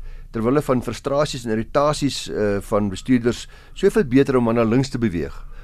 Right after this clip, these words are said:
as daar geen gevaar is nie, om die voertuig wat 'n bietjie vinniger is hier ry,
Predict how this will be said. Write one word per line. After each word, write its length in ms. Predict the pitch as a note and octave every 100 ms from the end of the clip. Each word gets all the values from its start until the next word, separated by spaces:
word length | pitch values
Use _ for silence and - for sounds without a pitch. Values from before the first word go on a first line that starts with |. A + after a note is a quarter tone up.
| -
as 120 | A2
daar 140 | - A#2
geen 240 | - D#3
gevaar 420 | A#2+ B2+ A#2 F#2+
is 140 | E2 -
nie, 140 | D2+ - - -
om 120 | A2+
die 80 | C3
voertuig 360 | - D#3 - C#3+
wat 140 | B2
'n 80 | G#2+
bietjie 220 | A2+ D#3+
vinniger 360 | - D#3 C#3+ C3
is 120 | A2+
hier 180 | G#2+ G2+
ry, 200 | D#2+ D2+